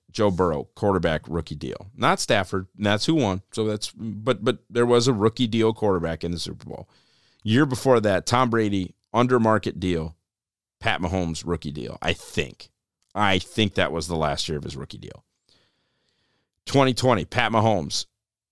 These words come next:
quarterback, rookie contract, Jimmy G. Year before that, Jared Goff, quarterback, rookie contract. Year before that,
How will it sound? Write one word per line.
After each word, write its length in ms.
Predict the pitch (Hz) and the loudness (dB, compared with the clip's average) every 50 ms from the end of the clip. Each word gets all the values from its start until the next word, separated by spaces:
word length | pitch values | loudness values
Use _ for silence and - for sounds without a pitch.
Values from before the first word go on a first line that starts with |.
| _ _ _ _ _ _ _ _ _ _ | _ _ _ _ _ _ _ _ _ _
quarterback, 480 | - 123 120 110 95 90 78 76 - | 2 2 4 4 4 2 0 -2 -2
rookie 300 | - 98 101 92 - 101 | 0 0 0 2 0 -2
contract, 600 | 85 107 101 92 87 - - 80 65 - - - _ - - | 0 0 0 0 0 -2 -2 -4 -4 -6 -10 -18 _ -14 -6
Jimmy 280 | 87 104 104 98 95 | -2 0 0 0 0
G. 300 | 90 87 90 80 - - _ _ _ _ _ _ _ _ _ _ _ _ _ _ _ _ _ _ _ _ _ _ _ _ _ _ _ _ _ _ _ _ _ _ _ _ _ - | -2 -2 -4 -6 -6 -10 _ _ _ _ _ _ _ _ _ _ _ _ _ _ _ _ _ _ _ _ _ _ _ _ _ _ _ _ _ _ _ _ _ _ _ _ _ -4
Year 180 | 104 110 123 123 | 2 2 4 4
before 300 | 120 110 - 131 127 120 | 2 2 4 6 6 6
that, 220 | 123 110 85 78 | 6 4 4 2
Jared 300 | 73 107 110 110 107 98 | 2 2 4 4 4 4
Goff, 260 | 95 110 98 90 - | 2 2 2 2 -2
quarterback, 540 | - - 113 110 104 98 92 87 80 - - | -4 -2 -2 0 0 0 -2 -4 -6 -6 -6
rookie 220 | 98 90 - 95 | -8 -8 -8 -10
contract. 560 | - - 90 78 - - - - - _ _ _ _ _ _ _ _ _ _ - | -8 -8 -8 -6 -8 -10 -12 -14 -14 _ _ _ _ _ _ _ _ _ _ -2
Year 180 | 98 110 123 | 4 4 4
before 380 | 123 120 110 - 123 123 117 117 | 4 4 0 2 4 4 4 6
that, 340 | 127 131 123 101 76 - | 6 4 4 2 0 -4